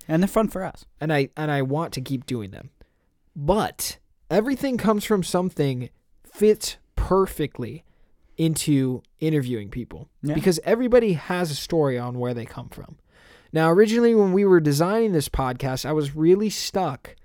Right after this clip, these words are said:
Speaker 2: on the title Passion People, okay? But Cameron said it sounded like a porno.
Speaker 1: <laughs> Is that
Speaker 2: So,
Speaker 1: what I said?
Speaker 2: yes, you did say that.
Speaker 1: <laughs>
Speaker 2: I was really, pu-, I was,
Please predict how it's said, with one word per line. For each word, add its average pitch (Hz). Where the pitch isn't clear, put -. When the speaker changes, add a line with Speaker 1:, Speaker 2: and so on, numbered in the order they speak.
Speaker 2:
on 143
the 135
title 131
Passion 147
People, -
okay? 139
But 143
Cameron 190
said 185
it 147
sounded 165
like 147
a 135
porno. 120
Speaker 1:
<laughs> -
Is 143
that 196
Speaker 2:
So, 185
Speaker 1:
what 202
I 214
said? 170
Speaker 2:
yes, 151
you 151
did 151
say -
that. 110
Speaker 1:
<laughs> -
Speaker 2:
I 220
was 277
really, 262
pu-, -
I 202
was, 208